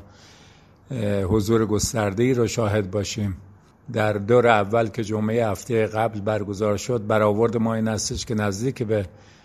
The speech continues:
نود درصد ایرانیانی که واجد شرایط بودند و در آن روز در هرات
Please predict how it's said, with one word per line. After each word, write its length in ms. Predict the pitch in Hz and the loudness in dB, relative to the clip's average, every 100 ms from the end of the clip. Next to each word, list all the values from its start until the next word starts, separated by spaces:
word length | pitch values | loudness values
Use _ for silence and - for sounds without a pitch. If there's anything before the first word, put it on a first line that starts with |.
| _ _ | _ _
نود 440 | 113 110 117 135 110 | 0 4 6 6 4
درصد 500 | 113 101 - 131 113 | 2 2 -2 -2 0
ایرانیانی 600 | 110 107 107 107 113 104 | 0 0 0 -2 -2 -2
که 80 | |
واجد 400 | 110 104 101 110 | 0 0 -2 -6
شرایط 580 | 104 - 110 107 113 120 | -8 -6 -2 0 2 0
بودند 380 | - 107 107 107 | -4 -4 -2 0
و 80 | 104 | 0
در 200 | 101 98 90 - - - _ - | 0 -4 -10 -20 -20 -20 _ 0
آن 220 | 123 127 | 4 4
روز 320 | 113 117 95 | 4 2 2
در 200 | 101 107 | 0 0
هرات 520 | 95 104 104 107 - | 0 2 4 2 0